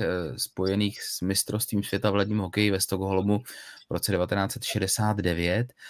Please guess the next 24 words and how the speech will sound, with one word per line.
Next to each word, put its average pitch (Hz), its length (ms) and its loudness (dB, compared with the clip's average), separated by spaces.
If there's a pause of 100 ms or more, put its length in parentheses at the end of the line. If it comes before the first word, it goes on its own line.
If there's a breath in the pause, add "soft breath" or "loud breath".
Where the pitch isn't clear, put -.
(240 loud breath)
A 92 80 4
je 95 100 6
to 113 140 2
člověk, 107 400 4 (180)
který 98 260 2
byl 98 300 4
právě, 101 840 2 (400 loud breath)
eh, 95 220 4
po 92 120 0
tom 104 180 4
šampionátu 101 640 2
v 98 40 0
roce 98 220 -2
devatenáct 95 400 0
set - 120 -12
šedesát 101 560 0
devět, 92 600 0 (440 loud breath)
eh, 82 320 2
ze 92 120 -2
smyšlených 101 600 4
důvodů, 98 600 6 (420 loud breath)
eh, 85 280 2
z - 80 -2
televize 92 800 4